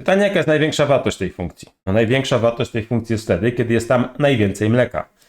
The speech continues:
Z racji tego, że x jest od zera do dziesięciu, czyli po prostu musimy sobie policzyć, ile to jest wartość funkcji, jak wlejemy dziesięć litrów mleka.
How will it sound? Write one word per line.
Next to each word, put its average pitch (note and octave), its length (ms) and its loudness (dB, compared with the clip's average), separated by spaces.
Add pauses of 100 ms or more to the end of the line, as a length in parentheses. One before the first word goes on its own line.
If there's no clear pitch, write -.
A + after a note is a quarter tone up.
(280)
Z - 20 0
racji A#2 200 -2
tego, C3+ 300 0
że A#2 360 0
x C#3 140 -6
jest B2+ 220 -2
od A#2 240 -2
zera A#2+ 280 0
do G#2 100 -2
dziesięciu, A2 680 -2 (280)
czyli C4 120 0
po - 120 -2
prostu D3 320 -2
musimy A2+ 320 0
sobie G#2 220 0
policzyć, A#2+ 460 -2
ile A2 200 -2
to G#2+ 120 -4
jest - 300 -2 (260)
wartość A2+ 420 0
funkcji, D#3 560 -2
jak D#3+ 220 0
wlejemy G2+ 580 2
dziesięć G#2 440 -4
litrów F2 300 -6
mleka. A2 420 -4